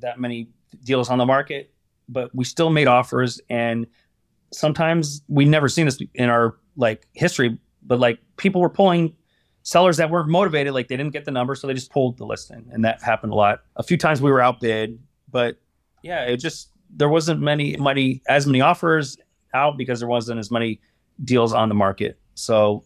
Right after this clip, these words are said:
we focused on, like, strate-, like, what are we doing with the portfolio? Which buildings are we, we're gonna be selling when the market turns here and gets better? Which buildings, like, more strategic stuff, which buildings, uh,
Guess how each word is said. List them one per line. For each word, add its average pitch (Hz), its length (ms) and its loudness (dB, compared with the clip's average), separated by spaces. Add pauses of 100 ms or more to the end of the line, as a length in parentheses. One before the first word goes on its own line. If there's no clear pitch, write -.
we 135 180 2
focused 147 480 2
on, 123 220 4
like, 113 340 0 (680)
strate-, - 580 -4
like, 127 160 2
what 139 100 4
are 139 40 4
we 135 120 2
doing 127 220 4
with 117 80 0
the - 80 -18
portfolio? 117 500 4
Which 117 340 -2
buildings 120 460 0
are 113 160 0
we, 113 120 -2
we're 117 220 -8
gonna 113 140 -8
be 117 220 -2
selling 120 400 2
when 117 100 0
the 110 60 2
market 113 300 0
turns 110 380 -4
here 107 220 -2 (240)
and 104 100 -2
gets 104 160 -2
better? 104 360 2
Which - 260 -2
buildings, 110 580 -2 (200)
like, 120 200 2
more 143 140 4
strategic 123 560 -2
stuff, 110 420 2 (220)
which - 180 -4
buildings, 117 320 2
uh, 117 180 -6